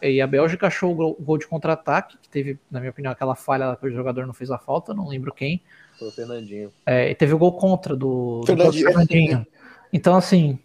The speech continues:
Speaker 1: tem esse ponto também, né? O Brasil
Speaker 3: É.
Speaker 1: amassou a Bélgica. E era uma Copa que, cara, se o Brasil passa pela Bélgica,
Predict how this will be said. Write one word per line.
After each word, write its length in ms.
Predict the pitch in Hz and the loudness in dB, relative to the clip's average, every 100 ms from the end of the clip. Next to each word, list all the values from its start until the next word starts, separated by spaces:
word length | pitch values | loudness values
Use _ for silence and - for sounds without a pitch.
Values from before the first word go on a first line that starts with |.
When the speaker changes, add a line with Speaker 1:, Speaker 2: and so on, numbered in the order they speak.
| _ _ _ _ _ | _ _ _ _ _
Speaker 1:
tem 200 | - 180 | 2 6
esse 200 | 180 180 | 4 2
ponto 320 | - 196 185 | 2 4 4
também, 300 | - 196 175 | 4 4 6
né? 120 | 151 147 | 6 6
O 40 | |
Brasil 260 | 139 143 156 | 6 6 4
Speaker 3:
É. 40 | |
Speaker 1:
amassou 360 | 165 190 - 190 | 4 0 2 2
a 40 | |
Bélgica. 560 | 143 131 131 113 131 113 | 4 2 2 -4 -8 -8
E 140 | 147 143 | 0 4
era 180 | 143 | 4
uma 160 | 160 160 | 4 2
Copa 300 | 156 165 165 | 2 0 0
que, 200 | - 170 | -4 -8
cara, 340 | - - 156 | -8 -2 -2
se 100 | - | 0
o 40 | 151 | -2
Brasil 280 | 151 143 180 | 0 0 0
passa 260 | 170 151 | -2 -4
pela 240 | 160 156 151 | -2 0 0
Bélgica, 640 | 131 147 156 156 - | 2 2 2 -2 -10